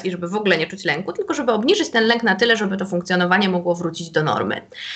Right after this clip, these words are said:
I powiedziałeś o tym, o jakich emocji będziemy się spodziewać u młodzieży i że będzie to pewnie złość, smutek, trochę frustracji,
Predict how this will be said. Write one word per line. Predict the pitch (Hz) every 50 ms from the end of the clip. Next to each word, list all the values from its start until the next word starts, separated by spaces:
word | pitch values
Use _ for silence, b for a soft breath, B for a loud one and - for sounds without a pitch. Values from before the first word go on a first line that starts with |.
| B B B
I | - 220
powiedziałeś | 214 202 202 214 208 262 262 254 247 240 -
o | 202
tym, | 202 - 214 208 208 208 202 202 196 190
o | 202
jakich | 202 208 202 202 220 202 202
emocji | 202 226 247 370 - - 233
będziemy | 220 226 220 202 190 196
się | 196 196
spodziewać | - - 190 190 185 185 180 180 185
u |
młodzieży | 180 175 170 165 170 151 151 170 175 170
i | - 175
że | 175
będzie | - 160 160 165 165 165
to | - 170
pewnie | - 170 160 180 160 - 180
złość, | 185 151 151 143 139 131 - -
smutek, | - - - - - - 165 160 160 165 165 165 156 151 151 - -
trochę | - - - 165 165 160
frustracji, | 165 - 185 180 180 - - 185 165 165 165 - - 165 151 151 -